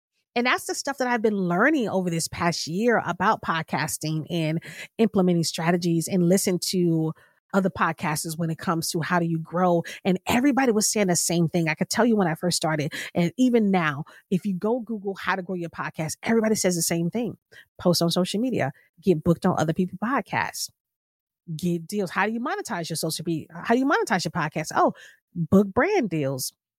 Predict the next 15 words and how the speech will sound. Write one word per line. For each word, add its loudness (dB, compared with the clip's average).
get 4
ads -2
ran. -8
That's -2
how 2
you 4
monetize 2
your 0
podcast. -2
Do 6
digital 4
products, 0
do 6
physical 0
products. -4